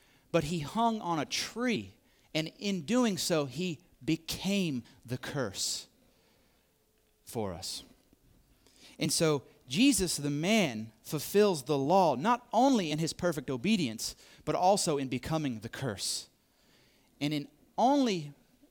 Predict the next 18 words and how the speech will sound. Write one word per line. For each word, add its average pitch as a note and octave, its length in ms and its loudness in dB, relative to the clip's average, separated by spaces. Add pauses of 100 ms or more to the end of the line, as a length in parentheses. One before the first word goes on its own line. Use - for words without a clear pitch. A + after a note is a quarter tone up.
(120)
those F3 420 4
two F#3+ 160 -4
ways B2 380 0
can C#3+ 160 -4
he C#3+ 160 -6
satisfy C#3+ 760 -4
the G#2+ 80 -10
demands A2 480 -6
of F#2+ 100 -12
the F#2 80 -12
law G2 340 -6 (840)
and A#2 100 -10
completely C3 420 -4
fulfill A2 340 -8
them. F2+ 160 -12 (4000)
If E3+ 160 2
he G3 120 4
had F#3 140 6